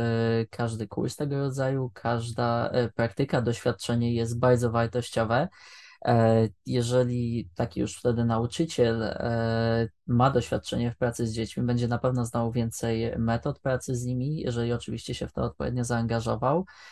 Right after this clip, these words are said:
E, będzie umiał zrozumieć różnego rodzaju humory, zmęczenie dziecka.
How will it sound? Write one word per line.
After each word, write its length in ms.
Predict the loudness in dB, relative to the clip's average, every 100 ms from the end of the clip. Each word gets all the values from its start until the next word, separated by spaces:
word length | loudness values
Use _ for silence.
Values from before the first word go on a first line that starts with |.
| -20 -14 0
E, 480 | 4 6 6 4 2
będzie 640 | 0 0 0 2 4 4
umiał 360 | 0 -2 -2 -2
zrozumieć 720 | -2 -2 0 0 0 -2 -4
różnego 380 | -6 -4 -2 0
rodzaju 680 | 0 0 0 0 -2 -4
humory, 480 | -4 -2 2 2 2
zmęczenie 640 | 0 -2 -2 -2 -2 0 -2
dziecka. 540 | -2 -4 -2 0